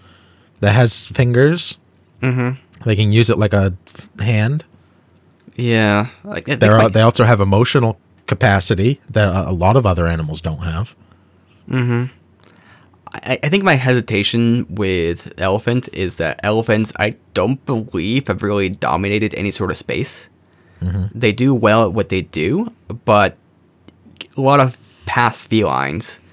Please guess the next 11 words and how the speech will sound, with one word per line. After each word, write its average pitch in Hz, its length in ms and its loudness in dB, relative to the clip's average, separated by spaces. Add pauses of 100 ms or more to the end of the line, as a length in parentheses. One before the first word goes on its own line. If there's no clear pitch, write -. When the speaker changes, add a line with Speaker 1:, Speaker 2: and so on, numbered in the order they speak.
(320)
Speaker 2:
have 104 180 0
been 107 200 2
known 104 400 0
to 85 440 -4
just, 76 260 -10
like, 73 280 -6 (440)
you - 60 -10
know, 78 100 -6
wreck 90 220 -4
house, - 460 -6
essentially. 67 500 -8